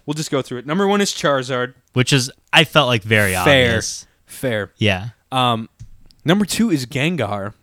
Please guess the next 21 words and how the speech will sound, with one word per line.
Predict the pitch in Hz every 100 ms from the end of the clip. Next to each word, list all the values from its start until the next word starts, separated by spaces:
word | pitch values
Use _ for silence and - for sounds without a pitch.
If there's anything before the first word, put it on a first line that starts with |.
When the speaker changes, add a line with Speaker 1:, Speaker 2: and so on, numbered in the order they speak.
| _
Speaker 2:
Mm-hmm. | 120 113 120 139 - -
Speaker 1:
which | 131 151
is | 147 _ _ - -
cool. | - 196 135 -
I | 175
like | 165 123
Gengar. | 107 101 101 101 110 - -
I'm | 185
pissed | 165 - 254 -
that | 156
you |
have | 151
to | 123
trade | - - 147 226 196
to | 120
get | 110 135
it |
Speaker 2:
<laughs> | 104
Speaker 1:
to | 127
evolve, | 110 135 175 160
though. | 123 120